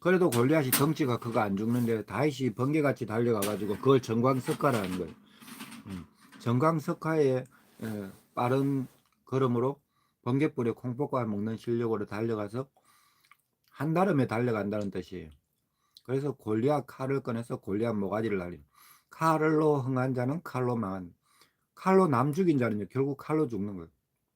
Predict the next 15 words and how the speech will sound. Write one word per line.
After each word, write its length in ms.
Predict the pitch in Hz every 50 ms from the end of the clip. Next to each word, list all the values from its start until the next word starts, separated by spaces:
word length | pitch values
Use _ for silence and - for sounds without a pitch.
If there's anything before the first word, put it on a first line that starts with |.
| _ _ - - _ _
킬러가 500 | - - 185 196 180 156 135 135 127 120 - _ _ _ _ _
총으로, 500 | - - 170 165 165 151 139 117 95 - - _ _ _ _ _ 107
에, 200 | 101 98 95 92 90 -
긴 200 | - 139 156 160
총으로 420 | - - 151 139 139 127 117 92 85
아니면은, 500 | 95 110 123 139 135 127 123 120 117 - _ _ _ _ _ _ -
에, 260 | 101 101 95 92 92 95 -
권총으로 640 | - 123 139 139 - 147 135 127 117 110 104 98 - -
킬러가 420 | - 147 143 131 117 113 104 98
그렇게 320 | - - 135 - - 143
많은 300 | 123 107 101 107 120 127
사람 260 | 120 - 117 110 107 101
죽이면 360 | 120 117 110 107 110 107 107 _ _ _ _ _
마지막에 520 | - 104 101 107 135 143 151 160 156 156 139
자기도 520 | - - 107 113 131 135 123 131 127 127